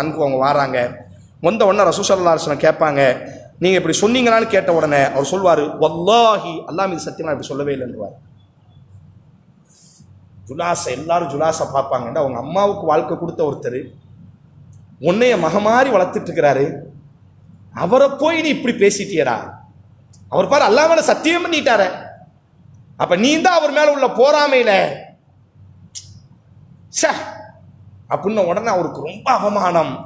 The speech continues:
லுகர்ல இந்த சம்பவம் நடக்கு. அவர் சொல்றாரு பாருங்க, அப்படியே அசர் வரை அல்லாஹ்ட்ட கையை தூக்கி அழுகிறார். "யா அல்லாஹ், உனக்கு தெரியும் நான் யார் என்று உனக்கு தெரியும், நான் அவரை எவ்வளோ நேசிக்கிறேன்னு உனக்கு தெரியும்,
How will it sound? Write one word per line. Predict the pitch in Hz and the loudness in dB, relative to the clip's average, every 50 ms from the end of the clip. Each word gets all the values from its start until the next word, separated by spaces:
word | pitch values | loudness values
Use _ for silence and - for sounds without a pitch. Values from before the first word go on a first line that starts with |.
| - - - | -10 -6 0
லுகர்ல | 185 226 233 233 220 208 185 | 2 2 2 2 2 0 -2
இந்த | 165 160 - | -2 -2 -4
சம்பவம் | - 202 170 196 190 175 160 | -4 -2 0 2 2 4 4
நடக்கு. | 151 160 156 - 156 147 135 | 2 2 0 0 0 0 0
அவர் | 131 135 131 - | 0 -2 -2 -2
சொல்றாரு | 175 175 180 180 165 139 147 | 0 2 4 4 4 2 2
பாருங்க, | 143 139 139 135 131 123 117 - - - - - - - - - - - - - - - - - - - | 0 0 0 0 0 -2 -2 -4 -8 -14 -18 -20 -20 -20 -20 -20 -20 -20 -20 -20 -20 -20 -20 -20 -20 -18
அப்படியே | - 120 - 151 180 185 143 127 | -16 -8 -4 0 2 2 2 2
அசர் | 135 - - - - 214 180 156 151 | 0 0 2 2 2 2 2 2 2
வரை | 156 180 185 156 | 2 2 2 2
அல்லாஹ்ட்ட | 147 160 165 160 156 135 - | 2 0 0 0 -2 -4 -4
கையை | 147 151 165 156 | -4 -2 -4 -4
தூக்கி | - 165 147 147 143 131 | -6 -10 -6 -4 -4 -2
அழுகிறார். | 139 139 131 - 127 120 113 104 - 127 | -2 -4 -6 -6 -6 -6 -8 -8 -6 -4
"யா | 143 151 143 143 | -4 -4 -2 -4
அல்லாஹ், | 135 123 127 127 120 131 | -2 0 0 0 0 0
உனக்கு | 151 - - - 131 | -2 -4 -4 -8 -10
தெரியும் | - 123 - 104 98 98 - - - - - - - - - - - - - - - - - - - - - _ | -10 -10 -12 -12 -14 -16 -20 -20 -20 -20 -20 -20 -20 -20 -20 -20 -20 -20 -20 -20 -20 -20 -20 -20 -20 -20 -18 _
நான் | - 147 165 190 | -2 2 2 4
யார் | 240 277 294 294 277 | 4 4 4 2 0
என்று | 254 233 233 202 | 0 -2 -2 -2
உனக்கு | 185 - - 156 | -2 -2 -4 -6
தெரியும், | - 160 147 131 113 101 92 - - - - - - - - - - - - - - 160 | -6 -6 -6 -6 -8 -10 -14 -16 -18 -20 -20 -20 -20 -20 -20 -20 -20 -20 -20 -10 -2 0
நான் | 185 226 226 | 2 4 6
அவரை | 226 220 220 220 247 | 6 6 6 6 6
எவ்வளோ | 285 320 339 330 294 294 | 4 4 2 2 4 4
நேசிக்கிறேன்னு | 320 359 349 - 339 349 349 - 359 359 359 403 415 381 359 | 2 2 4 2 0 0 0 2 2 2 4 4 4 4 4
உனக்கு | 320 294 - 269 | 2 2 0 0
தெரியும், | - 262 240 233 214 185 151 123 | 0 0 2 2 0 0 -2 -2